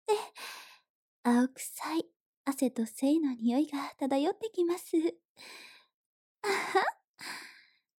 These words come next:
このまま脱がしちゃいますね。うん、うん、うん。えい。<laughs> 全部脱げましたよ、お兄さん。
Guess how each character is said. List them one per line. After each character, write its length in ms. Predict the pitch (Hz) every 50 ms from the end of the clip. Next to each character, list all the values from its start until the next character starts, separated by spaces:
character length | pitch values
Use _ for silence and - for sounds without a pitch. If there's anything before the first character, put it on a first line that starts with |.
| _ _ _ _ _ _ _ _ -
こ 100 | - - 220
の 180 | 214 240 240
ま 160 | 226 247 262 262
ま 220 | 254 277 320 330 330 _ _ _ _ -
脱 120 | 311 285 254
が 140 | 277 285 370
し 80 | -
ち 60 | -
ゃ 40 | 392
い 100 | 349 320
ま 120 | 285 277 285
す 160 | - - 277
ね。 220 | 240 247 277 349 453 - - - _ _ _ - - - - - _ _ _ _ _ _ _ _ _ _ _ _ _ _ _ -
う 60 | 349
ん、 20 | 381 - - _ _ _ _ _ - 370
う 40 |
ん、 60 | 349 - _ _ _ _ _ _ _ _ -
う 40 | -
ん。 20 | 440 494 _ _ _ _ _ _ _ _ _ _ _ _ _ _ _ -
え 100 | 254 277
い。 40 | 330 539 - - - - - - - _ _ _ _ _ _ _ _ _ _ _ _ _ _ _ _ _ _ _ _
<laughs> 540 | - - - - 403 427 - 427 659 - _ _ - - - - - - - - - _ _ _ _ _ _ _ _ _ _ _ _
全 220 | - 269 277 269 262
部 80 | 254 220
脱 140 | 208 214 208
げ 120 | 240 262
ま 120 | 269 311 359
し 140 | 359 - -
た 80 | 294
よ、 180 | 277 262 302 370 480 - - _ _ _ _
お 60 | - 247
兄 200 | 240 240 220 196
さ 220 | - - 233 277
ん。 200 | 403 - -